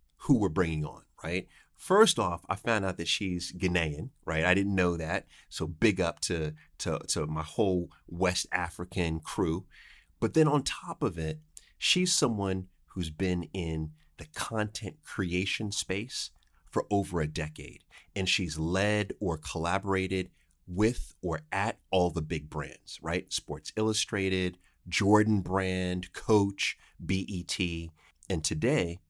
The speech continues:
she runs the Essence Podcast Network. Now, what is the Essence Podcast Network? I'm talking about Essence Magazine's podcast network.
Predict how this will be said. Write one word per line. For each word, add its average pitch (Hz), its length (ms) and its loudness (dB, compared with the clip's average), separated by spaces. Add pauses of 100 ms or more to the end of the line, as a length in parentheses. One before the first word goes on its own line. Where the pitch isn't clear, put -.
(300)
she - 280 2
runs 92 720 2 (220)
the 95 220 -10
Essence 101 580 0 (180)
Podcast 82 840 -6
Network. 78 360 -6 (320)
Now, 107 120 6
what 143 340 4
is 143 160 4
the - 180 -2 (140)
Essence - 360 2
Podcast 80 540 -2
Network? 80 260 -6
I'm 101 100 -2
talking 107 280 -6
about 78 140 0 (260)
Essence 98 420 -4
Magazine's 92 920 0 (440)
podcast 104 920 -2 (320)
network. 175 920 -4